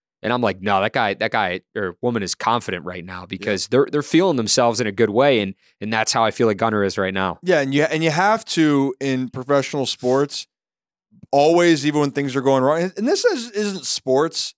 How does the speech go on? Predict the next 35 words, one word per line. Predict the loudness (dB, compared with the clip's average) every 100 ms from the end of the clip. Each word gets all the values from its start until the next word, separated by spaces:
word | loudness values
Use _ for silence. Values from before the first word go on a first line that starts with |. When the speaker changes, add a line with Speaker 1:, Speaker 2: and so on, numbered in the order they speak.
| _ _ _ _ -4
Speaker 2:
it's | -2 -2
anything | -2 0 -2 -6
in | -6
life. | -12 -14 -16
You | -10 -2
gotta | 2 2
believe | 2 0 0 -2 -2 -4
in | -6
yourself, | -6 -6 -2 -2 -2 -8 -20 _ _ _
because | 0 0 0
if | -2
you | -2
don't, | -2 2 2 2 0 -8 -8
one, | 0 0
it's | 0
gonna | -2 -4
show, | 0 -2 -2 -6 _ _ _ _ _ -4
and | -2 -2
two, | 0 2 2 0 -4 _ _
you're | -4 0
not | 2 2 2
gonna | 0 0
be, | -2 -4 -4 -6 -10 _ _ -12 -8
to | -8
me, | -6 -4 -2
you | -4 -2
won't | 0 0 0
reach | -6 -6
the | -8
potential | -10 -4 -4 -4 -2
that | -2 -4
you | -8
can | -8
get | -4 -4 -6
to. | -16